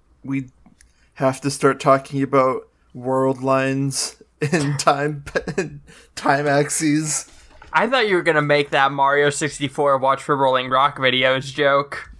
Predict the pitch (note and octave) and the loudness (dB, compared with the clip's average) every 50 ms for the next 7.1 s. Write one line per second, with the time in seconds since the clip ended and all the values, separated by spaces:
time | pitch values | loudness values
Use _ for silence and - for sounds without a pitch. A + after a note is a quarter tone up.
0 | - - - C#3+ C3 C3 B2 B2 A#2+ A#2+ A#2+ A#2+ - A#2+ A#2+ A#2 A#2+ A#2+ B2 B2 | -18 -12 -8 -4 -4 -2 -2 0 0 0 0 0 0 0 0 0 0 -2 -2 -4
1 | - - - - - - - - - - - - - _ - - - - - F#3+ | -4 -6 -8 -10 -14 -18 -20 -20 -18 -18 -18 -20 -20 _ -20 -18 -8 -2 0 0
2 | F#3 D#3 - D#3 D#3+ G3 F3+ F3 - F#3 E3+ E3+ - F3 D#3+ E3+ - - G#3 A3 | 0 0 -4 -4 0 0 0 2 2 2 2 2 2 2 2 2 2 2 0 0
3 | A3 - - B3 C#4+ D4 D4 F#4+ G4 G4 G4 F#4 F4 - _ _ _ - _ _ | 0 0 0 0 0 0 0 0 2 2 2 0 -2 -4 _ _ _ -20 _ _
4 | _ _ _ _ _ - C#3 C#3 B2+ C3 C3 B2 B2 B2+ B2 B2 B2 B2 B2+ B2 | _ _ _ _ _ -8 -8 -6 -4 -4 -2 -2 -2 0 0 2 2 2 2 0
5 | - - - - - - - - - - - - B2+ B2+ B2 - - C#3 C3 B2+ | -6 -12 -12 -14 -18 -20 -20 -18 -16 -16 -14 -12 -12 -12 -10 -4 0 0 0 2
6 | B2 C3 B2+ - - - _ _ _ _ _ _ - - - - - D3+ C#3 C3 | 0 -2 -6 -8 -14 -20 _ _ _ _ _ _ -14 -12 -6 -2 0 0 2 0
7 | C3 C3+ | -2 -4